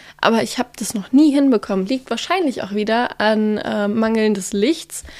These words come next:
aber das ist echt so eine Pflanze, die einfach zu neunundneunzig Prozent im Supermarkt direkt schon übergossen wird und wenn nicht im Supermarkt, dann bei uns zu Hause.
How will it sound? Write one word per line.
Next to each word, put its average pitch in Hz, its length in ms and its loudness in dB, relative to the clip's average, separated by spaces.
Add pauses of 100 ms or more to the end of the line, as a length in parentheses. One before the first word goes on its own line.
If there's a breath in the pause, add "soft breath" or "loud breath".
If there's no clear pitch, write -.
(320 loud breath)
aber 226 560 0 (460)
das 220 260 -2
ist 254 200 -2
echt 214 200 -2
so 220 80 0
eine 196 80 -2
Pflanze, 285 600 2
die 214 360 0 (240)
einfach 226 460 2
zu 208 440 2
neunundneunzig 277 720 2
Prozent 196 560 -2
im 269 200 4
Supermarkt 202 680 -2
direkt 233 320 -2
schon 214 160 -2
übergossen 202 520 0
wird 277 280 0
und 190 180 -4
wenn 190 140 0
nicht 262 240 -2
im 208 180 0
Supermarkt, 311 640 -2
dann 240 200 2
bei - 120 4
uns - 260 -4
zu - 200 -6
Hause. 277 320 2